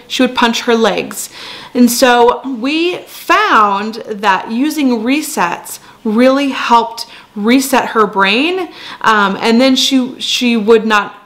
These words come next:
always have to do those things, uh, to calm her brain down. We also u-, learned a lot about, um, sensory processing, processing disorder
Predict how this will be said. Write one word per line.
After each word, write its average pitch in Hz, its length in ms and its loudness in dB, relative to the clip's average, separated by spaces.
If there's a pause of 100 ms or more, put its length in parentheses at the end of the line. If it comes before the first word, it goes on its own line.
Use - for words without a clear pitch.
(300)
always 233 440 2
have 196 240 -8
to 208 100 -8
do 196 220 -8
those 180 260 -6
things, 185 540 -6 (380)
uh, 180 260 2
to - 120 -6
calm 202 280 2
her 190 100 -2
brain 175 260 0
down. 170 280 -2
We 214 100 -2
also 262 340 2
u-, 226 300 -6
learned 214 540 -2
a 196 100 -4
lot 185 400 0
about, 170 500 -2 (440)
um, 175 420 -4 (160)
sensory 269 380 2
processing, 226 500 -2 (180)
processing 220 440 -2
disorder 202 580 0